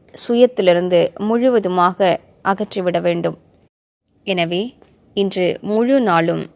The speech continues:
இந்த விஷயத்தின் மீது கவனம் செலுத்துவோம். ஆழமாக சோதனை செய்வோம். எனக்குள் எந்தெந்த விஷயங்களில் நான் மற்றும் எனது என்பது வெளிப்படுகின்றது?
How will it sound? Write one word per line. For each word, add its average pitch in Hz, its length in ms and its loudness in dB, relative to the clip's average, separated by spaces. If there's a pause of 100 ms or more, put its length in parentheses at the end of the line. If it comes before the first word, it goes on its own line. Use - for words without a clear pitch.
இந்த 185 240 2
விஷயத்தின் 180 540 -4
மீது 170 220 -4
கவனம் 170 440 -2
செலுத்துவோம். 175 640 -2 (680)
ஆழமாக 254 600 0
சோதனை 190 480 -4
செய்வோம். 175 640 -6 (480)
எனக்குள் 185 680 -2
எந்தெந்த 226 560 -2
விஷயங்களில் 170 800 -4 (420)
நான் 196 460 -2
மற்றும் 180 400 -6
எனது 190 420 0
என்பது 170 560 -4 (260)
வெளிப்படுகின்றது? 170 920 -4